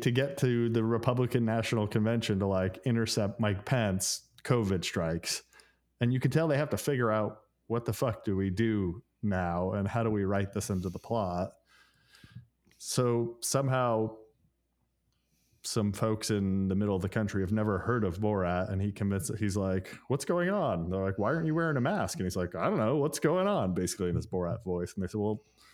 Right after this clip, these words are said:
it's covid." And he's like, "Can I stay with you?" And he had to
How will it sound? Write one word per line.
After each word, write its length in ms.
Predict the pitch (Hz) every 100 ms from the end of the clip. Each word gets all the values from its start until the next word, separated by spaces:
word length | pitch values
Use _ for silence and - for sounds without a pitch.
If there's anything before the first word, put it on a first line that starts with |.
| _ _ _
it's 200 | 110 101
covid." 420 | - 170 196 101 87
And 120 | 92
he's 140 | 87
like, 140 | 90 -
"Can 140 | 107
I 100 | 135
stay 320 | - - 110
with 220 | 151 185
you?" 340 | 214 240 240 - -
And 140 | 110
he 80 | 117
had 220 | 196 202
to 360 | 170 165 156